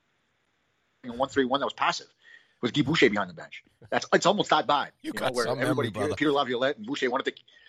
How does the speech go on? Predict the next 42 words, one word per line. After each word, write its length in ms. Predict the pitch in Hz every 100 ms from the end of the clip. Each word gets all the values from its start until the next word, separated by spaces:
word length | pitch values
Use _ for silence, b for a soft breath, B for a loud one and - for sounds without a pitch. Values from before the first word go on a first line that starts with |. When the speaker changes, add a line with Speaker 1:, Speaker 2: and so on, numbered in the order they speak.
| b b -
Speaker 1:
Peter 180 | 131 170
Laviolette 380 | 165 147 139 165
and 80 | 123
Boucher 220 | 156 139
wanted 120 | 123
to 60 | -
kill 200 | 156 180
each 120 | 135
other 120 | 135
'cause, 180 | 131 - -
you 160 | 110 127
know, 160 | 117
it 20 |
was 160 | 117 117
like, 200 | 123 113 -
it 60 | 127
was 160 | 113 123
like 120 | 110
watching, 560 | 117 139 143 156 139 120
you 60 | 120
know, 120 | 117
the 100 | 110
Germans 440 | 107 135 143 131
and, 260 | 120 110 120
you 80 | 120
know, 180 | 113 - B B
the 100 | 120
Allied 320 | 120 131 127
forces 400 | - 151 160 123
standing, 420 | - 120 123 131
you 100 | 120 117
know, 100 | 117
in 80 | 113
no 140 | 143
man's 260 | 143 113 104
land 200 | 117 123
and 80 |
nobody 180 | 117 120
wants 200 | 123 120
to 60 | 117
move 140 | 107
forward. 380 | - 160 143 82